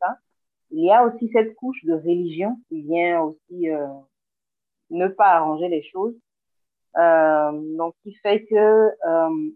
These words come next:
il y a toujours cette, cette façon de voir le, la, le, le sexe comme étant quelque chose de sale, même étant dans un couple.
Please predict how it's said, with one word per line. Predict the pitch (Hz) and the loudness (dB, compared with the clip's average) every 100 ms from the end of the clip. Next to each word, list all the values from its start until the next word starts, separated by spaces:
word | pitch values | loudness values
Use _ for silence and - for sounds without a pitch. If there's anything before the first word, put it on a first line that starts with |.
| 165 | -6
il | |
y | 170 | 2
a | 180 202 - | 2 2 -8
toujours | 175 185 202 - | -10 -6 -6 -6
cette, | 196 _ _ _ _ - | -8 _ _ _ _ -4
cette | 214 214 | -4 0
façon | 185 180 214 | -2 0 -4
de | 180 | -2
voir | 165 160 180 190 185 | -2 2 4 2 0
le, | 160 151 147 - - | -4 -4 -8 -10 -8
la, | 160 165 | -2 -2
le, | - 165 | 0 -2
le | 170 180 - | -2 -6 -6
sexe | 208 208 - | -8 -8 -6
comme | 214 202 | -4 -4
étant | 170 196 | -6 -10
quelque | 196 - 170 - | -14 -20 -20 -20
chose | 170 | -12
de | 156 156 | -12 -8
sale, | - 170 156 | 0 0 0
même | 151 170 175 | -4 -4 -2
étant | 156 170 160 - _ _ _ _ | -6 -6 -8 -8 _ _ _ _
dans | - 160 156 | -8 -6 -4
un | 165 | -6
couple. | 160 160 | -6 -12